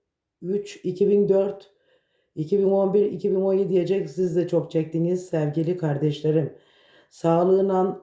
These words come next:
bazılarınız sağlığından test etti. Bazılarınız da para durumu, bazılarınızı evliliğinden, aşkından test etti. Bitirecek Allah'ın izniyle. Bir daha versin. Haftalık Kasım ayını çekiyorum.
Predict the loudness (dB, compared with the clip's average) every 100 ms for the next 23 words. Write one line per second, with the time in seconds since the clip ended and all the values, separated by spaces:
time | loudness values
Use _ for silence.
0 | _ -6 0 0 0 0 0 -4 -4 0
1 | 0 2 0 0 -2 -2 -2 -4 -4 -6
2 | -4 -8 _ -20 _ 0 2 2 2 2
3 | 2 0 -2 -4 -2 -2 0 0 0 0
4 | -2 -6 -12 -20 -20 -4 0 2 2 0
5 | 0 0 -2 0 0 0 0 0 0 -2
6 | -2 -4 -6 -6 -4 -4 -6 -12 _ _
7 | _ -6 -4 -2 -4 0 0 0 0 -2
8 | 0 -2 0 0 0 0 -2 -4 -4 -2
9 | -4 -8 _ _ _ -4 -2 2 2 2
10 | 2 0 -2 -2 -2 -2 0 0 -2 -4
11 | -2 0 0 0 -4 -6 -8 -4 0 0
12 | 0 -2 -4 -8